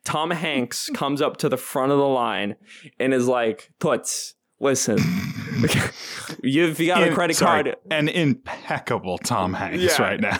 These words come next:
Speaker 1: <laughs> "Toots, listen, you got a credit card machine right there. Why don't you smile more?" And then the cashier smiles and then uses the credit card machine. I was paraphrasing, but that's pretty much how the scene goes.
Speaker 2: <laughs>
Speaker 1: And, and every,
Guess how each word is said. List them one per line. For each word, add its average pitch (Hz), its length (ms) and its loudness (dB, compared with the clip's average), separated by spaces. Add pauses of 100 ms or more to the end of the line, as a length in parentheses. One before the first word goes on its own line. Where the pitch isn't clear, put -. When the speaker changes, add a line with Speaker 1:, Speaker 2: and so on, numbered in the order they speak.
Speaker 1:
<laughs> 208 760 -2
"Toots, 165 460 0 (100)
listen, 147 540 2
you 135 100 2
got 160 180 2
a 151 60 0
credit 160 360 0
card 151 300 2
machine 139 460 2
right 143 320 2
there. 143 520 2
Why 147 180 2
don't 151 180 0
you 151 60 2
smile 151 520 0
more?" 107 360 0 (240)
And 131 180 0
then 143 180 4
the 135 200 4
cashier 156 500 0
smiles 147 600 0
and 135 80 2
then 131 120 4
uses 135 320 2
the 135 80 0
credit 143 280 0
card 117 220 0
machine. 110 180 -2
I 131 100 0
was 131 100 -2
paraphrasing, 117 640 0
but 120 100 2
that's 123 180 2
pretty 143 200 0
much 123 160 2
how 127 120 0
the 113 80 2
scene 127 220 -6
goes. 151 240 2
Speaker 2:
<laughs> - 100 2 (360)
Speaker 1:
And, 156 380 0 (440)
and 160 220 2 (120)
every, 175 200 -2